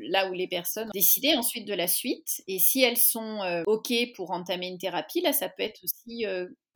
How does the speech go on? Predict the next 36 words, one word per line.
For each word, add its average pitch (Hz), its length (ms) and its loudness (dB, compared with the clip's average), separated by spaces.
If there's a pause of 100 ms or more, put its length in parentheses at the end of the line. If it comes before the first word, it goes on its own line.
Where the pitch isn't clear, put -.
(360)
quelque 214 260 2
chose 247 360 2
avec 202 360 2 (100)
de 196 60 -4
très 233 200 -6
court, 330 240 0
hein, 262 100 2
de 233 120 0
quelques 202 320 -4
séances 208 480 0 (260)
ou 202 160 -10
plus 190 180 -8
long. 165 260 -8
Ça - 240 -2
va 175 140 -2
vraiment, 190 340 -6
je 208 120 -6
vais 190 80 -2
m'adapter, 190 580 -2
en 190 80 -8
fait, 190 260 -10 (140)
aux 185 100 -4
besoins 190 680 -6
des 190 100 -2
personnes 196 420 -2
que 190 60 -14
j'ai 185 100 -10
en 185 80 -12
face 175 220 -8
de 170 100 -6
moi. 185 460 -2
Ça 220 140 0
va 185 80 0
dépendre 190 420 -6
de, 170 640 -8 (260)
de, - 60 -20